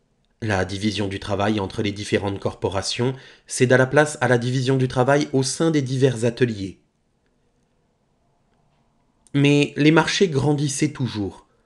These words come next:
les besoins continuaient à s'accroître. La manufacture, à son tour, ne suffit plus. Alors, la vapeur et les machines révolutionnèrent la production industrielle.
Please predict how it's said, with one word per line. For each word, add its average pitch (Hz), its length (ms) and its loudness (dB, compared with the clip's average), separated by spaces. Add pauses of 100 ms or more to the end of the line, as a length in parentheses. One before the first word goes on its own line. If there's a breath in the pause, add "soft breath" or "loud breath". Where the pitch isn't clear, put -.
(320)
les 110 100 2
besoins 104 400 2
continuaient 113 640 0
à 95 60 -8
s'accroître. - 640 -8 (1000)
La 101 200 4
manufacture, 107 720 0
à 117 60 2
son 107 160 -4
tour, 107 300 -4
ne 113 100 2
suffit 110 340 -8
plus. 85 340 -12 (1300)
Alors, 113 460 4
la 107 120 0
vapeur 113 580 2
et 110 80 0
les 107 80 2
machines 110 440 0
révolutionnèrent 120 800 2
la 113 80 0
production 104 560 -4
industrielle. 95 680 -6